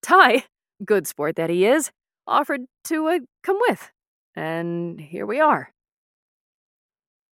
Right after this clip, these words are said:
Deirdre turned to Brian. "Fuck! Why is it a P I and not Avalon that found us?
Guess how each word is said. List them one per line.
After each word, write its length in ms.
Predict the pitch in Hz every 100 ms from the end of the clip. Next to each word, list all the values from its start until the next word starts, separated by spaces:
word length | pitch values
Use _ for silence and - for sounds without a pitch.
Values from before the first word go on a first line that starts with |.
| _ _ _ 190
Deirdre 360 | 240 202 170
turned 400 | - 180 156 143
to 100 | -
Brian. 520 | 170 190 147 120 107 - _ _ _ _ _ _ _ _ _
"Fuck! 680 | - - - 539 233 - - _ _ _ _ _ _
Why 300 | 226 254 -
is 160 | 233 175
it 140 | 190
a 100 | 175 -
P 260 | - 320 339
I 380 | - 208 165 -
and 200 | 269 254
not 240 | 330 359 349
Avalon 480 | 403 415 269 185
that 200 | 160 127
found 300 | - 220 180
us? 240 | 147 151